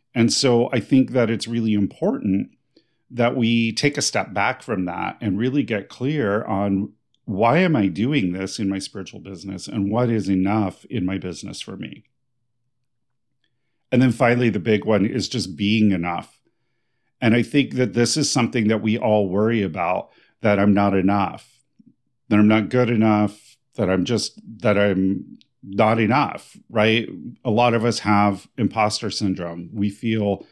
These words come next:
inadequate to the task at hand. And I think what you have to realize is you've been called to this work,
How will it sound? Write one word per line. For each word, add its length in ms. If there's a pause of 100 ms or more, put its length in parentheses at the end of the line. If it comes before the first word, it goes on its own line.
(220)
inadequate 840
to 100
the 120
task 360
at 120
hand. 560 (1400)
And 200
I 80
think 340
what 140
you 140
have 240
to 120
realize 840
is 540 (1400)
you've 320
been 160
called 400
to 100
this 240
work, 440